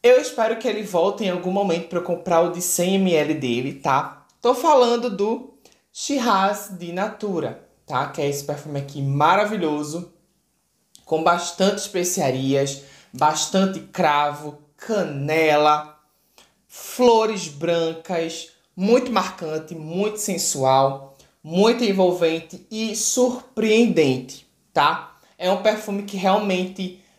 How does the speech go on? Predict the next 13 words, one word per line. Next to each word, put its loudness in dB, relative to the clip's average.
fez 4
por 4
merecer, 2
né? 0
Uma 2
fragrância 0
que -8
realmente 0
deveria 2
ter 0
voltado 0
pra -4
ficar, -2